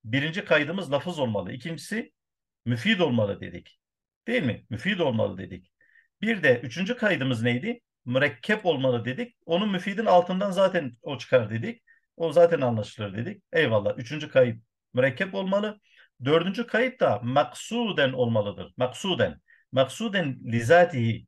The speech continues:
Yani bizzat kendisi maksud olmalıdır, kelam olabilmesi için. İşte maksud olduğuna delalet etmek için, işaret etmek için,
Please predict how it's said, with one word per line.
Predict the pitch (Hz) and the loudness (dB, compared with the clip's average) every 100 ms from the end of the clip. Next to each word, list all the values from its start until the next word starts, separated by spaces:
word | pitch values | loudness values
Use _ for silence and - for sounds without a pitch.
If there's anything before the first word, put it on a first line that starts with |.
| - | 0
Yani | 135 131 120 | 0 0 -2
bizzat | 214 147 208 - | -6 -2 -2 -2
kendisi | - 147 151 147 - 226 117 - _ | -4 -4 -2 -10 -6 -6 -6 -12 _
maksud | 127 135 - 170 147 | 2 2 2 -6 -2
olmalıdır, | 139 131 127 127 107 95 _ _ _ | -2 4 4 4 -2 -6 _ _ _
kelam | 123 131 123 | 2 4 4
olabilmesi | 123 113 104 101 107 | 4 2 -4 -8 -10
için. | 92 - 87 _ _ _ _ _ _ | -12 -12 -14 _ _ _ _ _ _
İşte | 160 135 202 | -12 -4 -4
maksud | 151 151 151 - 233 262 | 2 2 2 -4 -6 -6
olduğuna | - 175 160 139 151 151 147 143 127 98 92 | 0 2 2 0 -2 -2 0 4 4 2 0
delalet | 135 147 151 151 170 - _ _ - | 2 6 6 8 6 4 _ _ -10
etmek | 135 - 151 123 | -10 -6 -8 -8
için, | 117 120 104 | -8 -4 -4
işaret | - 117 131 151 156 | -4 4 6 6 2
etmek | 127 135 170 | -4 -2 -4
için, | 131 117 110 107 113 135 165 202 | -4 -6 -4 -2 0 0 0 -2